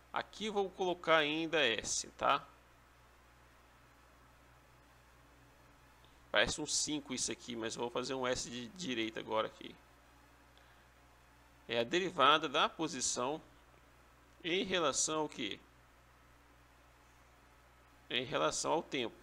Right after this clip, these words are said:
Continua sendo isso, certo? O que que eu vou fazer? Por exemplo, eu quero tentar construir,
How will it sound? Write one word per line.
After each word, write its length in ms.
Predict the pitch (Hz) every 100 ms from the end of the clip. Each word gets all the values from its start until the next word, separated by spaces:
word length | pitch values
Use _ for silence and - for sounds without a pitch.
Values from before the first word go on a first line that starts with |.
| -
Continua 420 | - 147 - 165 247
sendo 400 | - 185 185 156
isso, 420 | 101 - - - -
certo? 380 | - 117 143 - - - - - - - - - - - - - - - - - - - - - - - - - - - - - - - - - - - -
O 40 |
que 120 | - 269
que 100 | 262
eu 60 |
vou 120 | 208
fazer? 500 | 208 202 147 120 101 - - - - - - - - - - - - - - - - - -
Por 120 | 185
exemplo, 300 | 156 131 139
eu 40 |
quero 200 | - 202
tentar 320 | 202 175 180
construir, 640 | 180 180 - 131 139 190 120